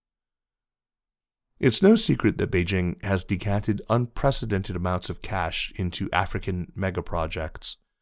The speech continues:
From two thousand to twenty nineteen, China outspent the U S and Africa by almost forty percent. But the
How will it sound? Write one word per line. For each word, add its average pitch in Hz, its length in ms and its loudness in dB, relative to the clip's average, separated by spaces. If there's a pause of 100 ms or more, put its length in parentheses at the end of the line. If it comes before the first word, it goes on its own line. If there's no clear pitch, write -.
(180)
From 87 360 2
two 101 200 2
thousand 90 460 2
to - 100 -8
twenty 90 300 -4
nineteen, 98 560 -4 (400)
China 117 380 4
outspent 120 480 2
the 113 80 0
U 98 200 2
S 92 140 -2
and 95 100 -4
Africa 92 520 -2 (320)
by 98 100 4
almost 90 380 4
forty 107 200 2
percent. 95 540 -2 (460)
But - 160 2
the 113 180 6